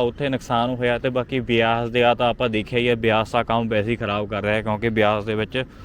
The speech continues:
ਪਾਣੀ ਬਹੁਤ ਜ਼ਿਆਦਾ ਛੱਡਿਆ ਜਾ ਰਿਹਾ। ਦੇਖੋ ਬਾਈ ਪਾਣੀ ਦਾ ਪ੍ਰੈਸ਼ਰ ਇੱਥੇ ਵਾਹਵਾ ਨੀਵਾਂ ਹੁੰਦਾ,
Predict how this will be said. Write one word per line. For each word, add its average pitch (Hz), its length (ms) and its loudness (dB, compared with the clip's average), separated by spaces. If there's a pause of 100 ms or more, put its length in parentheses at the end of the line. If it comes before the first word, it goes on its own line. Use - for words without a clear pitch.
(400)
ਪਾਣੀ 127 300 0
ਬਹੁਤ 120 380 0
ਜ਼ਿਆਦਾ 113 340 0
ਛੱਡਿਆ 95 400 0
ਜਾ 87 220 -4
ਰਿਹਾ। 87 240 -10 (1400)
ਦੇਖੋ 127 300 2
ਬਾਈ 139 160 4
ਪਾਣੀ 131 320 0
ਦਾ 135 120 2
ਪ੍ਰੈਸ਼ਰ 131 380 0
ਇੱਥੇ 135 200 -6
ਵਾਹਵਾ 123 320 -2
ਨੀਵਾਂ 127 340 0
ਹੁੰਦਾ, 135 580 -2